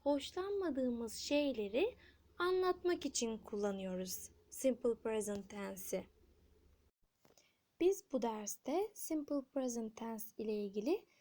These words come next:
soru cümlelerini inceleyeceğiz ve nasıl cevap vermişiz ona bakacağız. Şimdi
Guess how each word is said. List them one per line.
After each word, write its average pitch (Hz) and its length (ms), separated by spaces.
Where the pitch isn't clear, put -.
soru 330 340
cümlelerini 220 640
inceleyeceğiz 196 840
ve 302 180
nasıl 277 520
cevap 208 400
vermişiz 196 640
ona 285 260
bakacağız. 190 720
Şimdi 269 460